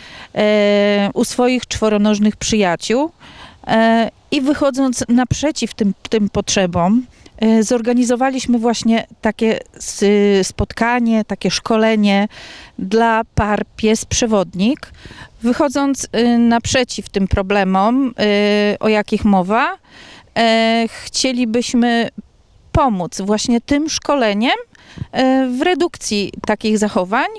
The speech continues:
po to, aby życie nasze z naszymi pupilami, z naszymi czworonogami, e, było spokojniejsze, przyjemniejsze, abyśmy sobie żyli w pięknej symbiozie. E,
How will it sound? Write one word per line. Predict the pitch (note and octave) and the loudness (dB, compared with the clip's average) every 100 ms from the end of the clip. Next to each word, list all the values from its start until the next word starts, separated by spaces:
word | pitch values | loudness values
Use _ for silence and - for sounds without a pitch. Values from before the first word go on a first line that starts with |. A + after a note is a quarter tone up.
| - | -4
po | G#4+ | -4
to, | - G4 | 0 0
aby | C#4 C4 D4+ | 0 0 0
życie | A#3+ B3 - A#3 A3+ - | 0 -2 0 0 0 0
nasze | G3+ G#3 A3 D#4 D4 | 0 0 -2 -2 -2
z | G3+ | -4
naszymi | F#3 - F#3 G3 | -4 -2 -2 -2
pupilami, | A3+ - C4+ B3+ C#4 C4+ B3 | -4 -2 0 0 0 -2 0
z | |
naszymi | G3 F#3+ F#3+ F#3+ | -2 -2 -2 -4
czworonogami, | - A#3 B3+ B3+ C4 B3+ A#3+ B3 B3+ - - - - - | -2 -2 0 0 0 0 0 0 -2 -6 -20 -20 -20 -6
e, | - A#3+ A#3+ | 0 2 2
było | A3 C4 A#3 | 2 0 0
spokojniejsze, | - - F#3+ G3 F4 - A3+ | -4 -4 0 0 0 -2 -4
przyjemniejsze, | - F3+ F3+ G#3+ D#4 E4 - B3+ - - - | -6 -6 -2 0 0 -2 -2 -2 -4 -18 -6
abyśmy | F4 C#4+ C4 B3 | -4 -2 0 0
sobie | A3+ G#3+ G#3 | 0 0 0
żyli | B3 A3+ A#3 G#3+ _ - _ _ | 0 0 -2 -6 _ -20 _ _
w | _ _ _ | _ _ _
pięknej | - D#4+ - A3+ A3+ - | -4 -4 -4 -4 -4 -4
symbiozie. | - G#3+ F#3 E3 E3+ - - - - - - | -2 0 0 -2 -4 -10 -14 -20 -20 -20 -6
E, | A#3 A3+ | 0 2